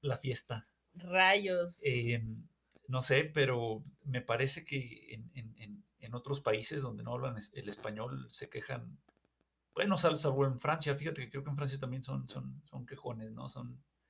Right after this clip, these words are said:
Speaker 1: son quejicas.
Speaker 2: Son, son, son, pero estos son renegones, este, por gusto, no es como que ya, ya más cultural <laughs> que para nosotros.
Speaker 1: Bueno, qui-, quién sabe, pero me parece que ellos también se quejan,
Speaker 2: Son
Speaker 1: pero en,
Speaker 2: renegonzones
Speaker 1: sí, pero en
Speaker 2: los
Speaker 1: otros países,
Speaker 2: franceses.
Speaker 1: en otros países parece que son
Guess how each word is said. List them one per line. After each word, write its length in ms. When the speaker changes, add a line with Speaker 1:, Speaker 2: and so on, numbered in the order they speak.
Speaker 1:
son 220
quejicas. 520
Speaker 2:
Son, 260
son, 260
son, 240
pero 200
estos 280
son 220
renegones, 680
este, 580
por 140
gusto, 280
no 80
es 100
como 220
que 160
ya, 240
ya 140
más 240
cultural 460
<laughs> 80
que 80
para 340
nosotros. 1000
Speaker 1:
Bueno, 480
qui-, 180
quién 160
sabe, 260
pero 460
me 140
parece 280
que 60
ellos 140
también 220
se 100
quejan, 260
Speaker 2:
Son 80
Speaker 1:
pero 260
en, 60
Speaker 2:
renegonzones 760
Speaker 1:
sí, 180
pero 100
en 60
Speaker 2:
los 140
Speaker 1:
otros 140
países, 340
Speaker 2:
franceses. 320
Speaker 1:
en 80
otros 200
países 260
parece 300
que 100
son 240